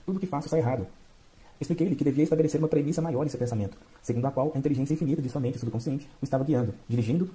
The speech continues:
e fazendo com que prosperasse espiritual, mental e materialmente. Depois, sua mente subconsciente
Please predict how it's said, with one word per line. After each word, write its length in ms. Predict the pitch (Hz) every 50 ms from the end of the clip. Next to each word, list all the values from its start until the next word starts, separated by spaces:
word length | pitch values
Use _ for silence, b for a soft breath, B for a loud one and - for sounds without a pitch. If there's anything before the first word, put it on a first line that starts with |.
| -
e 60 | -
fazendo 280 | - 165 143 123 135 143
com 60 | 143
que 80 | 143 151
prosperasse 460 | 147 156 156 156 123 104 104 - - -
espiritual, 520 | 117 - 113 120 117 104 101 139 180 - - -
mental 420 | 131 156 160 - 120 123 120 - -
e 60 | 127
materialmente. 480 | 123 120 127 127 156 107 98 - - - - - - _ B B B B B
Depois, 320 | 131 143 143 143 165 156
sua 220 | - - - 131 123
mente 100 | 143 156
subconsciente 560 | - 151 135 139 - - 110 127 143 - -